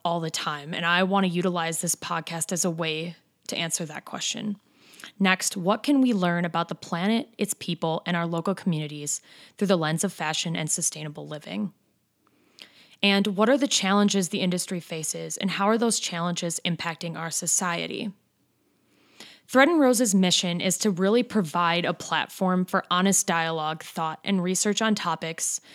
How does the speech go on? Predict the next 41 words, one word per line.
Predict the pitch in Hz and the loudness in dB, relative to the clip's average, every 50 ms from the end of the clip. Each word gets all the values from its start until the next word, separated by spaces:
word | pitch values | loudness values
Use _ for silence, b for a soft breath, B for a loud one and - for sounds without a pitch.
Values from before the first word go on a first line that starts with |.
| B B B B B B | B B B B B B
that | 208 196 | 0 2
can | - 233 | 4 4
encourage | 226 220 214 - - - 226 240 254 269 254 - - - | 4 4 4 2 0 0 2 4 4 4 4 2 2 2
our | 254 254 | 4 4
listeners | 247 208 202 180 - - 175 165 160 160 156 - | 6 4 4 4 4 2 0 -2 -2 -2 -4 -4
to | - 202 | -4 -6
think | - - 202 196 196 | -4 -2 -2 -2 -2
critically | - - - 175 185 185 - - 233 240 240 262 - | -4 -6 -4 -4 -4 -4 -2 0 0 2 2 0 2
and | - 202 185 | 0 0 0
question | - - 185 165 - - 190 190 | 0 -4 -4 -4 -2 0 0 2
the | 190 | 2
society | - - 214 196 - - 165 156 156 165 165 165 165 175 | 2 2 2 2 2 2 0 -2 -2 -2 -4 -6 -6 -8
in | 165 165 | -8 -8
which | 160 160 156 - - | -8 -6 -6 -6 -6
they | - 156 156 | -6 -8 -10
live. | 156 160 180 170 143 - - - - - _ _ _ _ _ _ _ B B B B B B B B B B B | -4 -2 -2 -2 -2 -4 -8 -14 -20 -20 _ _ _ _ _ _ _ B B B B B B B B B B B
What | 180 185 208 208 | -2 -2 0 2
can | 269 277 262 226 | 4 6 6 6
you | 214 214 | 6 4
learn | 202 185 175 175 175 180 | 4 2 2 2 2 0
today | 180 - - 165 170 170 185 202 247 262 269 - _ _ - | -2 -2 -4 -4 -2 -2 0 0 0 -2 -2 -8 _ _ -6
to | - 214 | -6 -4
change | 196 - - 180 180 175 165 | -2 -2 0 0 0 0 0
the | - 185 | -2 -4
world | 156 160 165 156 156 156 160 | -4 -4 -6 -6 -6 -6 -8
tomorrow? | - - 175 156 156 147 143 - - 202 185 _ _ _ _ _ _ _ _ _ _ _ B B B B B B B B B B B B B B B B - | -8 -8 -6 -6 -6 -6 -6 -8 -8 -8 -10 _ _ _ _ _ _ _ _ _ _ _ B B B B B B B B B B B B B B B B 2
I | 240 233 | 4 6
want | 240 285 320 | 6 6 4
to | 302 | 4
thank | - 240 214 208 | 2 0 0 0
you | - 220 | 0 0
guys | 190 214 202 202 202 202 196 - | 0 2 2 2 2 0 0 -2
for | - - 208 | -2 -4 -6
taking | 208 - 185 180 185 196 190 | -4 -2 -4 -2 0 0 0
the | 185 180 | -2 -4
plunge | - - - 190 170 165 175 180 180 - - - - - | -6 -8 -6 -4 -4 -2 -2 -2 0 0 -2 -2 -2 0
into | 202 196 208 | 0 2 2
this | 190 196 180 - | 2 2 0 0
journey | - - 156 165 175 180 180 | -2 -2 -4 -2 -2 -2 -2
with | 185 196 196 - | -2 -4 -2 0
me. | 214 208 208 208 208 | 2 2 4 4 2